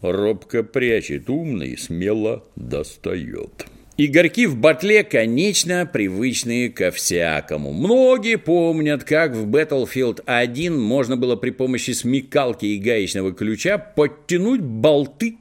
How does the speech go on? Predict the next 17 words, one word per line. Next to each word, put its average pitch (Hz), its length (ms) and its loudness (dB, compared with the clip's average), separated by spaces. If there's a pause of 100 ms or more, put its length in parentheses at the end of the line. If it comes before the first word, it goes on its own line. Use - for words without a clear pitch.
(120)
верному 95 640 -2
коню. 78 580 -8 (280)
Но 107 440 4
огнеупорные 104 800 0
пингвины — 143 760 -2
это, 139 260 0
конечно, 160 640 -4 (200)
новое 98 560 4
слово 82 400 -2
в 71 100 -10
жанре 165 520 0
онлайн-экшенов. 82 1400 -6 (440)
Переходим 262 540 2
к 160 100 -4
игровым 120 420 4
скандалам. 87 1080 -2
Вот - 280 0